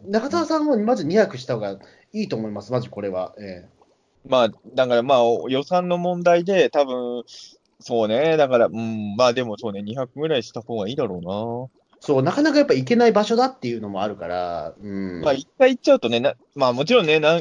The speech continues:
Speaker 2: 常連で何度も通ってる方もいるんですけど、まあまあ、何せ、あの、金がないので、<laughs>
Speaker 1: ええ。
Speaker 2: 話せば話すほど、まあ、あの、やっぱ水木しげるでの中-、ん？中間でいいんだよね、あの、税務署の人のエピソードとかね。
Speaker 1: はいはいはい。
Speaker 2: うん、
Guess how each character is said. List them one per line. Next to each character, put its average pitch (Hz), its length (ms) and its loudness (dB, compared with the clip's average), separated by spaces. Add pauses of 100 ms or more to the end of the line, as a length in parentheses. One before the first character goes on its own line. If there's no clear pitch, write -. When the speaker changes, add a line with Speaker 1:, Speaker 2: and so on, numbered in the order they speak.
Speaker 2:
常 151 220 0
連 151 180 2
で 151 80 -4
何 151 160 2
度 156 100 -2
も 127 80 -6
通 139 120 0
っ 127 80 2
て 147 100 -4
る 127 60 -4
方 127 180 -6
も 104 100 -6
い 117 80 -4
る 135 120 -4
ん 123 40 -12
で 107 80 -4
す - 120 -16
け 101 100 -4
ど、 101 300 0
ま 104 80 2
あ 107 40 2
ま 110 80 2
あ、 - 40 4
何 185 240 4
せ、 120 360 4
あ 110 100 2
の、 104 140 -6 (800)
金 135 220 0
が 131 100 2
な 127 140 2
い 120 60 2
の 104 100 -6
で、 - 80 -2 (480)
<laughs> 185 420 -2
Speaker 1:
え 110 460 4
え。 - 20 -14 (320)
Speaker 2:
話 143 200 -8
せ 156 80 -2
ば 120 100 0
話 127 240 -4
す 123 80 -10
ほ 117 60 -8
ど、 101 260 -8 (460)
ま 117 100 -4
あ、 - 40 -2
あ - 20 -6
の、 120 80 -4
や 127 80 2
っ 180 40 2
ぱ 165 100 2
水 151 260 -8
木 - 100 -10
し 214 160 -6
げ 214 120 -4
る 202 100 -6
で 160 100 0
の 113 140 -8
中-、 214 300 -2 (460)
ん？ 175 160 -14
中 185 260 -10
間 185 200 -2
で 165 80 -4
い 156 40 -6
い - 20 -10
ん - 20 -12
だ 120 80 -2
よ 101 60 -2
ね、 104 60 -4
あ 110 40 -4
の、 107 100 -8
税 120 180 -2
務 113 140 -6
署 113 120 -6
の 104 100 -6
人 - 200 -18
の 92 60 -10
エ 90 40 -10
ピ - 100 -20
ソ - 80 -20
ー 82 40 -20
ド 85 60 -18
と 82 100 -18
か 90 60 -16
ね。 - 40 -14
Speaker 1:
は 123 80 2
い 117 60 2
は 101 40 -4
い 101 40 -10
は 95 60 -12 (160)
い。 - 80 -18 (180)
Speaker 2:
う 87 60 -16
ん、 85 60 -18